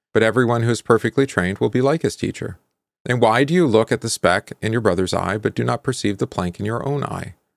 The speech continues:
Or how can you say to your brother, 'Brother, let me remove the speck that is in your eye,' when you yourself do not see the plank that is in your own eye? Hypocrite, first remove the plank from your own eye, and then you will see clearly to remove the speck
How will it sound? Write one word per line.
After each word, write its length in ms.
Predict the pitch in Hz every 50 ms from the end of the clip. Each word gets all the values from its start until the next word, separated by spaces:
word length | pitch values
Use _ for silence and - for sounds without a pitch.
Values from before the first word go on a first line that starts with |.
| _ _ _ _ _ _
Or 140 | - 110 117
how 240 | - - 120 117 123
can 160 | - - 139
you 80 | 139 127
say 260 | - - 110 101 104
to 140 | - - 101
your 120 | 98 95
brother, 340 | 92 123 135 127 104 104 110
'Brother, 360 | 104 127 127 131 107 110 113
let 160 | 107 107 95
me 140 | 82 107 117
remove 400 | 113 110 110 98 95 98 101 87
the 100 | - 104
speck 380 | - - - 139 135 127 - -
that 140 | 101 98 101
is 120 | 101 92
in 120 | 101 98
your 220 | 98 95 95 - -
eye,' 380 | 110 123 110 92 95 101 101 - _ _ - _ _ _ _ _ -
when 140 | 107 107
you 160 | 104 104 110 113
yourself 680 | 117 113 107 101 - - 156 160 143 117 120 120 -
do 80 | - 113
not 200 | 101 104 104 -
see 120 | - 110
the 80 | 104 104
plank 340 | - - 135 135 123 110 -
that 140 | - 90
is 120 | 98 92 92
in 100 | 90 87
your 220 | 87 92 104 - -
own 180 | 135 131 120 -
eye? 340 | - 92 87 85 87 95 - _ _ _ _ _ _ _ -
Hypocrite, 460 | 95 - - - - - - 190 - _ _ _ _ _ _ _ _ - -
first 340 | 113 104 113 120 - -
remove 340 | - 131 131 117 101 98 101
the 100 | - 156
plank 300 | 127 - 101 92 98 110
from 160 | - - 143
your 180 | 151 151 147 -
own 180 | - 98 95 92
eye, 300 | 90 90 92 107 113 110
and 140 | - 104 104
then 100 | 98 101
you 80 | 101 107
will 100 | 120 120
see 200 | - - 135 139
clearly 400 | - - 98 92 92 92 98 104
to 140 | - - 107
remove 300 | 110 104 92 90 87 -
the 80 | 113
speck 440 | 104 - - - 87 87 87 - -